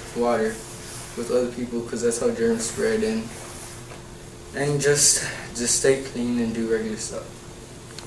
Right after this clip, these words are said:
Alright, I'm gonna show you how to use, um,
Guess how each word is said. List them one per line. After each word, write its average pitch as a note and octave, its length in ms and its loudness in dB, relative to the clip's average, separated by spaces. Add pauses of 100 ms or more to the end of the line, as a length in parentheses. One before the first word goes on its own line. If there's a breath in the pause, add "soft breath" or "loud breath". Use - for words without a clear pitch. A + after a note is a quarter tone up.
(1800)
Alright, C#3 500 12
I'm C#3 200 8
gonna D#3 220 4
show E3 260 10
you D3+ 240 8
how D3 240 12
to - 80 4
use, C#3 420 -2
um, A2+ 420 6